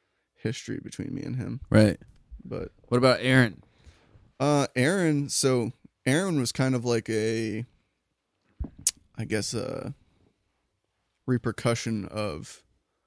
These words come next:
Speaker 1: I don't wanna call it, like, a falling out between me and Ricky, but it was more
Speaker 2: Mm.
Speaker 1: like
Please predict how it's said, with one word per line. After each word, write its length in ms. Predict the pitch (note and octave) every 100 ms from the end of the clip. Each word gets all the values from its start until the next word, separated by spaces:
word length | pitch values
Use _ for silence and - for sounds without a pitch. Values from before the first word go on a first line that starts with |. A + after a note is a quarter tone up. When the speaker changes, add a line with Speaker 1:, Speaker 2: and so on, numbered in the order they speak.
| _ _ _ _ _ _ -
Speaker 1:
I 60 |
don't 60 | F#3+
wanna 100 | D3
call 200 | - B2+
it, 60 |
like, 100 | G2+
a 60 | G2
falling 460 | - A#2+ A2 F#2+ F#2+
out 240 | A2+ - _
between 340 | A2+ - G2
me 80 | G2+
and 120 | F#2+
Ricky, 260 | F2 - F#2+
but 120 | G2
it 60 | F#2
was 140 | A#2
more 160 | B2+ C3
Speaker 2:
Mm. 60 |
Speaker 1:
like 280 | A#2+ A2 -